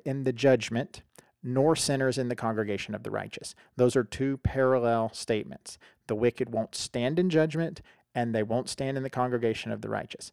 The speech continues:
So they're not gonna stand before God. They're not going to, um, get away with their evil in heaven, and so they're also not gonna get away with it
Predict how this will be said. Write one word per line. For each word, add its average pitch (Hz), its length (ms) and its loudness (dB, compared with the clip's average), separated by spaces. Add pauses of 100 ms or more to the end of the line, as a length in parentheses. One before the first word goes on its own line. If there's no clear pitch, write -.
(200)
So - 100 -6
they're 110 140 2
not 123 180 6
gonna 196 140 4
stand 190 260 2
before 175 280 0
God. 120 280 6
They're 117 100 2
not 120 260 0
going 143 260 -2
to, 143 380 0 (420)
um, 123 460 -2
get 139 280 2
away 135 540 8
with 127 340 0
their 117 280 2 (120)
evil 120 560 -2 (580)
in 131 140 -2
heaven, 127 640 2 (100)
and 127 140 -4
so 127 160 2
they're 127 140 6
also 196 260 4
not 170 180 4
gonna 143 140 0
get 131 160 2
away 120 380 4
with 117 280 0
it - 240 2